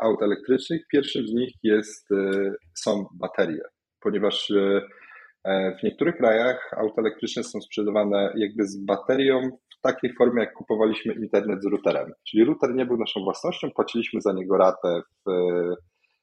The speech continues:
e, na fakturze i trochę tak jest z niektórymi, e, modelami, więc, e, <clears throat> dopóki nie rozwiążemy tego oraz oczywistych problemów z infrastrukturą,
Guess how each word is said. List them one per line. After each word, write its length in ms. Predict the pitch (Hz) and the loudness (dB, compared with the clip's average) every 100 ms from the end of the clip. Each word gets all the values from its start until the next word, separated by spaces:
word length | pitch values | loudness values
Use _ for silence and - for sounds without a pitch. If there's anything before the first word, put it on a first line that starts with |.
| _ - | _ -6
e, 120 | 98 | -2
na 120 | 98 | -2
fakturze 460 | - - - 160 208 | -2 -2 -2 0 0
i 80 | |
trochę 260 | - 160 160 | 0 2 2
tak 240 | 147 139 | 0 -2
jest 200 | 123 - | -4 -4
z 60 | - | -8
niektórymi, 680 | 113 - 113 110 101 101 - - - - - | -8 -2 0 0 -2 -4 -10 -20 -20 -16 -6
e, 320 | 98 95 95 | -4 -2 -2
modelami, 640 | 98 95 101 98 120 139 117 | 0 2 4 4 4 0 -2
więc, 520 | 110 107 - - 107 | -2 -4 -12 -4 2
e, 240 | 104 101 101 - 101 - - - 254 240 - _ _ _ _ - | 4 4 0 -4 -10 -8 -4 -4 -4 -8 -10 _ _ _ _ -4
<clears throat> 60 | 220 | 0
dopóki 340 | - 131 135 | 0 0 2
nie 80 | 120 | 2
rozwiążemy 440 | 110 120 120 110 | 4 2 2 2
tego 340 | 120 104 101 - | 2 2 2 2
oraz 380 | 120 107 - - | 4 2 0 -14
oczywistych 460 | - 113 110 110 - | -14 -12 -10 -10 -8
problemów 420 | 104 110 104 95 | -6 -4 -6 -8
z 60 | |
infrastrukturą, 800 | 110 - 101 - 98 - 117 95 | -10 -10 -12 -12 -8 0 2 2